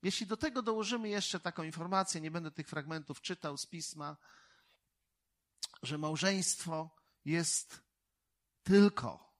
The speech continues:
w tym życiu, a później zastąpione jest coś, przez coś o wiele lepszego,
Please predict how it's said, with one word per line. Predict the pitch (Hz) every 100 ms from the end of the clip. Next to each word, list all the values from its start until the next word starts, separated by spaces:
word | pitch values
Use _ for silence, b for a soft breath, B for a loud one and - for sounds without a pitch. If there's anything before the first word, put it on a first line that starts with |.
| _
w | -
tym | - 185 196
życiu, | 165 196 - 196
a | 156
później | - 202 185
zastąpione | 165 170 - 170 196 196 180
jest | 165 -
coś, | 180 165 -
przez | - 170 -
coś | 165 -
o | 160
wiele | 139 175 180 160
lepszego, | 143 - - 170 139 113 123